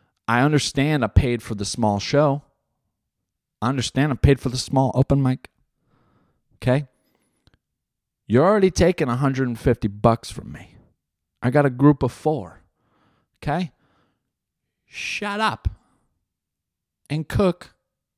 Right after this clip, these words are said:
the food. Everything was a fucking joke, dude. Everything.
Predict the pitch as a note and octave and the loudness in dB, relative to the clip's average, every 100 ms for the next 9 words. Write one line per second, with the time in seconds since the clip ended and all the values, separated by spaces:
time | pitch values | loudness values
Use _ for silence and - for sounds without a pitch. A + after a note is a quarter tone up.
0 | _ G2 G2+ A#2+ C#3 - - F#3+ A#2+ G2+ | _ -14 0 4 4 0 0 4 4 2
1 | - - _ _ _ _ _ _ _ - | -6 -20 _ _ _ _ _ _ _ 0
2 | F3 D#3+ C#3+ A#2+ G2+ F2+ F#2 - F2 E2+ | 2 4 2 2 -2 -4 -6 -4 -6 -8
3 | E2 E2+ - - E2 D#2 - _ _ _ | -10 -10 -12 -12 -10 -10 -14 _ _ _
4 | - D3 D3 G#2+ F2+ - - | -4 -2 -2 -6 -14 -18 -20